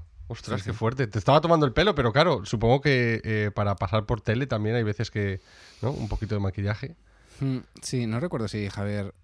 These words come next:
Speaker 2: eh, al final, pero sí, hay, hay maquillaje. Hay un, bueno, el camerino del, de Radio tres es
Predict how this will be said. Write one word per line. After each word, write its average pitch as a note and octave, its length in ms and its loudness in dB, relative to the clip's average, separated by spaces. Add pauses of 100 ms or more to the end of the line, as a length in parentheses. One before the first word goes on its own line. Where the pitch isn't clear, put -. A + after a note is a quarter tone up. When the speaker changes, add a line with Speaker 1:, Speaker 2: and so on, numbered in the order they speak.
(120)
Speaker 2:
eh, G2+ 160 -8
al G2 80 -8
final, G2 500 -8 (640)
pero G#2 200 -6
sí, A2+ 280 -2
hay, G2 320 -2
hay F#2 500 -6
maquillaje. F#2+ 420 -4
Hay A#2 180 2
un, A#2+ 340 -2
bueno, G#2 280 -4 (520)
el A2 80 -6
camerino G#2 580 -2
del, A2 920 -2
de A2 140 -2
Radio G#2+ 200 -2
tres A#2 240 -4
es - 320 -8